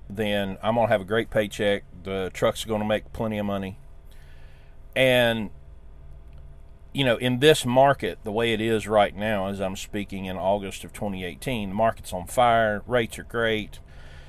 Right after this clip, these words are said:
It's not hard. It's not difficult at all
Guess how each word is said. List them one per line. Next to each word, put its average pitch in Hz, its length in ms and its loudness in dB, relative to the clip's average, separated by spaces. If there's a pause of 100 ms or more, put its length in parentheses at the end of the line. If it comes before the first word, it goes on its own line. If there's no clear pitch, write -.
(1400)
It's 143 240 4
not 123 320 4
hard. 98 540 4 (880)
It's - 140 -6
not 117 240 4
difficult 120 500 2
at 98 80 0
all 92 540 0